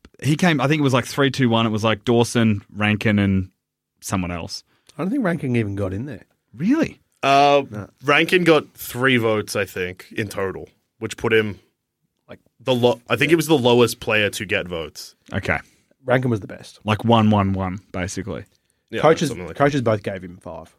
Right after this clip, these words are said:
Speaker 1: Yeah, he got ten, yeah. So that tells you everything you need to know.
Speaker 3: Well, yeah, 'cause he laid five tackles, had seventeen disposals, kicked four goals straight.
Speaker 1: And they were all clutch goals too. Like, it wasn't like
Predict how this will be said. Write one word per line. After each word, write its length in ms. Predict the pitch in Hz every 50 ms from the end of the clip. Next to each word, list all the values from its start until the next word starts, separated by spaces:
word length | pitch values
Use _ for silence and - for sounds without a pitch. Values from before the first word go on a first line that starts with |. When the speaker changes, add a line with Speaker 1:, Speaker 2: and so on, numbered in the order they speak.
| _ -
Speaker 1:
Yeah, 200 | 104 95 - - -
he 80 | - 110
got 140 | 107 98 -
ten, 160 | - 87 78
yeah. 120 | 78 - - _ _ _
So 120 | - - 131
that 140 | 135 131
tells 180 | - 131 117 107
you 60 | 107
everything 160 | 104 104 104
you 60 | 104 101
need 140 | 104 104 -
to 60 | -
know. 180 | 104 117 123 107
Speaker 3:
Well, 120 | - 151 156
yeah, 140 | 151 135 120
'cause 180 | 120 131 123 131
he 180 | 143 131 139
laid 260 | 135 147 156 165 160
five 300 | - 165 156 160 156 139
tackles, 420 | 120 - 139 127 127 120 143 123 -
had 120 | 127 120
seventeen 340 | - 139 131 135 123 131 123
disposals, 540 | 127 120 117 - 123 117 120 113 123 117 120
kicked 180 | - 127 120 -
four 280 | - - 120 117 113
goals 260 | 101 110 107 107 101 -
straight. 480 | - - 107 104 95 82 80 - - - _ _ _ _ _ _ _ _ _ _ _ _ -
Speaker 1:
And 140 | 139 143 143
they 40 | 143
were 140 | 139 139 139
all 360 | 131 135 139 143 143 139 110 - _ _ _ -
clutch 340 | - - 120 113 - - -
goals 320 | 117 107 101 92 90 -
too. 240 | - 107 98 90 90
Like, 360 | 92 92 92 - - - - _
it 80 | - 120
wasn't 220 | 131 135 139 139
like 240 | 135 127 110 - -